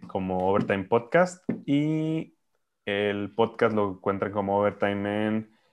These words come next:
Spotify, en Apple Podcast, en Overcast.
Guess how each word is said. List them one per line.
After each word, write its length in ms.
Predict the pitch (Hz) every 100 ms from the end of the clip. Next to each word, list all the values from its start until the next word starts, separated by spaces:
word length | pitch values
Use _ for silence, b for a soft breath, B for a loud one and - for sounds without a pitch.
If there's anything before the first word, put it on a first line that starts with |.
| _
Spotify, 920 | - - 113 - - 101 101 101 98 - -
en 360 | - 92 95 92
Apple 240 | - - 90
Podcast, 680 | 107 104 - 101 98 - -
en 160 | 92
Overcast. 720 | 98 110 - 120 123 127 -